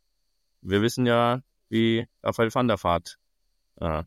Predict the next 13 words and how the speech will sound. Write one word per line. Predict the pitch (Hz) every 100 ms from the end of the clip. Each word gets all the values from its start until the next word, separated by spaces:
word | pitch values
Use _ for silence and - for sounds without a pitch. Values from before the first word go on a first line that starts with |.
| -
die | 82
Sache | 85 92
gesehen | 90 90 98 120
hat. | 139 98
Äh, | 98
das | 110 123
ist | -
halt, | 123 120
so | 104 104 120 139
war's | 127 147 -
ja | 135 135
irgendwie | 131 135 131 135
zwanzig, | - 120 131 131 131 - -